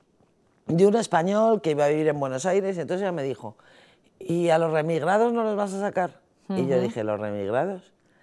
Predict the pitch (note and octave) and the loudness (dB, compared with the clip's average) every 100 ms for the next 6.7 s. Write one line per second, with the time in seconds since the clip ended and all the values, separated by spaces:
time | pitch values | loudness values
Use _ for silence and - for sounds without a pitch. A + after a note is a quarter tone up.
0 | _ - _ - - F3 E3+ G#3 G#3 A2+ | _ -20 _ -10 -8 -6 0 2 2 2
1 | G#2+ A2 G#2 G#2 G2 F#2+ F2+ - - E3 | 0 0 0 0 0 0 -6 -10 -2 -2
2 | D#3 A2+ G#2+ F#2+ F3+ - _ _ _ _ | 0 -4 -6 -8 -10 -16 _ _ _ _
3 | - D#3 D#3 C#3 C3+ C3 C#3+ F#3 A3+ G3+ | -2 2 2 2 -2 -2 0 2 2 0
4 | E3 E3 F#3 F#3+ G3+ E3+ C3 A2+ B2 C3 | -2 -2 0 2 4 4 4 2 0 -2
5 | B2 B2+ B2+ F3 E3+ - D3+ F#3+ A3+ B3+ | -2 -2 -2 -2 -4 -4 -2 2 2 2
6 | C#3+ C3 D#3 D#3+ D3 F#3+ A3 | 0 0 0 0 0 0 -2